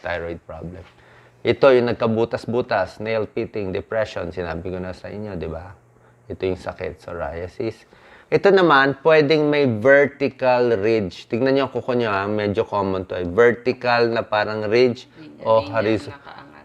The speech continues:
Speaker 1: o nakaangat, oo. Pwedeng, ah, may vitamins na kulang.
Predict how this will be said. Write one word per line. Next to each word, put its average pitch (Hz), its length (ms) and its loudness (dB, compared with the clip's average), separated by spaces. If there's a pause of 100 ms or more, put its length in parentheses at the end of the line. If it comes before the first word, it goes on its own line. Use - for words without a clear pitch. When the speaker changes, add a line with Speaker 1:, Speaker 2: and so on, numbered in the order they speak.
Speaker 1:
o 110 60 0 (180)
nakaangat, 104 720 0 (180)
oo. 78 240 -8 (480)
Pwedeng, 151 1120 6
ah, 127 800 0
may 123 240 2
vitamins 117 720 2
na 98 80 -12
kulang. 92 480 -8